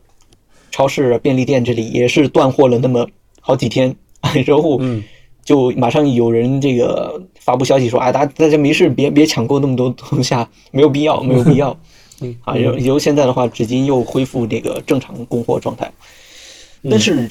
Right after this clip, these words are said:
Speaker 1: 口罩这个东西确实，日本这边口罩产能不足的情况已经非常明显了。然后有些人还真的是在这个雅虎拍卖上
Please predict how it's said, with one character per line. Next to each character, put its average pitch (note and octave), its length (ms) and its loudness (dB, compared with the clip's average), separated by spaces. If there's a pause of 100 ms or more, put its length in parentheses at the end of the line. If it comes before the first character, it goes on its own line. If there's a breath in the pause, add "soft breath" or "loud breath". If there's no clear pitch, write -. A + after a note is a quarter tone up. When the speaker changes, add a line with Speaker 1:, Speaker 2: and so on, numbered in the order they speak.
Speaker 1:
口 G#2 360 -2
罩 F3+ 200 2
这 C#3 140 0
个 A#2+ 160 0
东 B2+ 160 0
西 A#2 160 -4
确 F3 420 0
实， B2 880 0 (760)
日 F3+ 180 -2
本 B2 200 2
这 C#3+ 180 2
边 C#3 260 0
口 A#2 240 -2
罩 C3+ 240 2 (120)
产 A2+ 340 -2
能 A#2+ 260 0 (680)
不 E3+ 160 0
足 B2 420 -2
的 C3 280 2
情 - 220 -14
况 A#2+ 220 -2
已 A2+ 60 -4
经 A#2+ 120 -4
非 D3+ 120 0
常 B2+ 100 -2
明 A#2 140 -2
显 - 120 -8
了。 - 80 -18 (540 soft breath)
然 C#3+ 140 0
后 D#3+ 100 2
有 A#2+ 160 2
些 C#3+ 140 2
人 C#3+ 120 2
还 C#3+ 140 -2
真 D#3+ 160 0
的 C#3 80 0
是 C3 320 -2 (580 soft breath)
在 D#3 220 -2
这 C3 200 -4
个 - 380 -4 (920)
雅 C3 100 2
虎 A#2 160 -2
拍 C#3+ 160 -4
卖 D3+ 120 2
上 A#2+ 220 -4